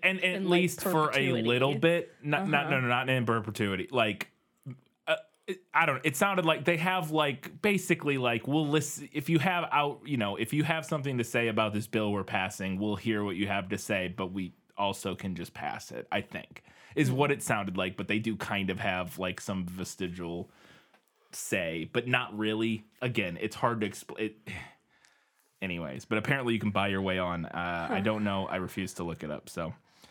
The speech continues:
Speaker 2: Interesting. You know, I, I honestly, I have to say,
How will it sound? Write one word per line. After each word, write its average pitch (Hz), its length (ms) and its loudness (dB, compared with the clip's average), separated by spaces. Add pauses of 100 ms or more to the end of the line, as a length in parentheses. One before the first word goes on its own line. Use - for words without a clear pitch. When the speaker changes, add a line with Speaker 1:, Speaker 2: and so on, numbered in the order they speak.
Speaker 2:
Interesting. 165 680 -6 (720)
You 214 160 2
know, 240 420 0 (520)
I, 220 500 2
I 202 200 2
honestly, 247 720 0
I 196 140 4
have 202 140 -4
to - 60 -20
say, 202 440 -2